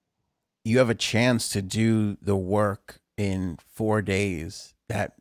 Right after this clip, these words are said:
could take you months to do because you have to fly here for this person and fly here to meet that person. And then can, can we get both of those sides to come together and figure out, so-," like, he's like, So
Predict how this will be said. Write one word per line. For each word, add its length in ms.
could 200
take 280
you 260
months 420
to 100
do 320
because 280
you 80
have 220
to 180
fly 440
here 220
for 140
this 160
person 420
and 160
fly 320
here 160
to 100
meet 180
that 260
person. 360
And 140
then 160
can, 360
can 140
we 80
get 280
both 240
of 60
those 180
sides 360
to 80
come 220
together 520
and 160
figure 300
out, 160
so-," 140
like, 220
he's 140
like, 160
So 480